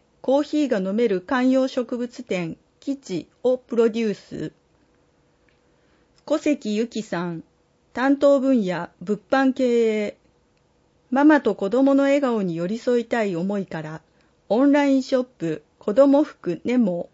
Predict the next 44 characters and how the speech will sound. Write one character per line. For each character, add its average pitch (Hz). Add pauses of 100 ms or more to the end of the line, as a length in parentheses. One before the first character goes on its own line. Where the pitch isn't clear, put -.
を 240
設 190
立。 165 (640)
ポ 214
ッ -
プ 285
ア 285
ッ 294
プ 262
出 277
店 208
の 180
ほ 156
か、 160 (480)
他 285
ブ 240
ラ 220
ン 226
ド 208
の 190 (140)
ウ -
ェ 202
ブ 262
マ 277
ー 269
ケ 269
テ 262
ィ 269
ン 254
グ 254
支 262
援 240
な 208
ど 170
を 180
手 180
掛 196
け 175
る。 160 (1600)
萩 240
原 233
隆 233
さ 170
ん、 165